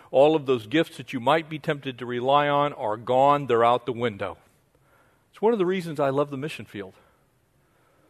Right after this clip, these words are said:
'Cause what works here in South Bay isn't really gonna work in the foothills of the Andes. You know, you, you tell cultural stories the way we live our lives here in Southern California, and the rest of the world kinda looks at you like, "What?"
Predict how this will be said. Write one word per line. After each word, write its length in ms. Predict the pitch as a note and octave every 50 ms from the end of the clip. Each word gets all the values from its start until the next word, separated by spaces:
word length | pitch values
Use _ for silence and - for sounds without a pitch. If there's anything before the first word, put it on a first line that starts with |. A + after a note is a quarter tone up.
| _ _ _ _ _ _ _ _ _ _
'Cause 180 | - C#3 A#2+
what 200 | C3+ D#3+ D#3+ D3
works 340 | D#3 D#3+ F#3 F#3+ - - -
here 340 | - E3+ E3+ F3+ G3+ G#3+ F#3
in 100 | C#3 -
South 340 | - E3+ D3+ E3 E3+ - E3
Bay 320 | E3+ E3 F3 G3 G#3+ G#3+ - - - _ _ _ _ _ _ _ _ _ _ _ _ _ _ _ _ _ _ _ _ _ _ _ _ _ _ _ _ _ _ _ _ _
isn't 240 | - A3+ A#3+ B3+ A3+
really 240 | G3+ A3+ B3+ B3+ G#3
gonna 200 | A#3+ B3 A3+ G3+
work 280 | A#3 C#4+ D#4+ - -
in 80 | A3 G3+
the 60 | G#3
foothills 400 | - - A#3 G#3+ A#3+ A#3+ A3 A3
of 80 | A#3+ G#3+
the 180 | A#3 B3 C#4
Andes. 380 | D#4 E4 D4+ D3+ B2+ - - - - _ _ _ _ _ _ _ _ _ _ _ _ _ _ _ _ _ _ _ _ _ _ _ _ _ _ _ _ _ _ _ _ _ _
You 100 | - E3+
know, 140 | G#3 G3+ G3
you, 180 | F#3+ F#3+ G#3 G#3+
you 220 | - E3 G3+ C4
tell 320 | C4+ - A#3 A#3+ A#3 G#3+ -
cultural 540 | - - A3 A3+ B3 - - A#3+ G#3+ G3
stories 480 | - - - G3+ G3 G#3 A3+ A#3+ A3 E3+
the 80 | F3+ E3
way 180 | E3 F#3 G3+
we 200 | G3+ G3+ G#3+ G#3
live 200 | G3 G#3 G#3+ F#3+
our 140 | G3+ G3 G3
lives 300 | F#3+ G3 G3 G3+ F#3 -
here 100 | A3 G#3
in 80 | F#3+ -
Southern 260 | - G#3+ G3+ G3 F3+
California, 500 | E3+ G3 F#3+ F3+ - - G#3+ A#3+ C4 A3
and 20 | E3+
the 100 | D#3 F3
rest 160 | A3 G#3+ -
of 40 | -
the 60 | E3
world 260 | D#3+ F#3 G#3 G3+ -
kinda 160 | G3 F3+ E3
looks 200 | E3 F#3 F#3 -
at 200 | F3 E3 E3 -
you 60 | D3+
like, 140 | C3 A2 G#2 F#2
"What?" 280 | E2+ F#2+ D3 B3+ F4